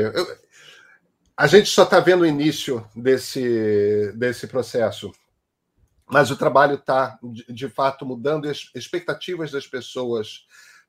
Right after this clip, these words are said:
pra trabalho e carreira tão mudando. A, é um dos sinais, Cora, de que a era industrial acabou.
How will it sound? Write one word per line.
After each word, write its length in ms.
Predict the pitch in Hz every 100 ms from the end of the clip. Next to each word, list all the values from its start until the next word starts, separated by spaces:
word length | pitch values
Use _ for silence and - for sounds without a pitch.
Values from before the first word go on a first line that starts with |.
| -
pra 160 | 147
trabalho 460 | 151 151 123 156 156
e 60 | 147
carreira 520 | 135 123 135 143 131
tão 180 | - 131
mudando. 640 | 123 107 135 147 147 147 _ _ _ _ _ _ _ _ _ _ _ _ _ _ _ - _ _
A, 320 | 120 120 - - _ _ - _ - -
é 120 | 170
um 160 | 196
dos 180 | 220 208
sinais, 560 | - 170 147 175 170 -
Cora, 320 | - 139 127
de 140 | 120
que 100 | -
a 40 | 147
era 180 | 160 165
industrial 500 | 156 151 - 147 151
acabou. 600 | 151 156 180 123 127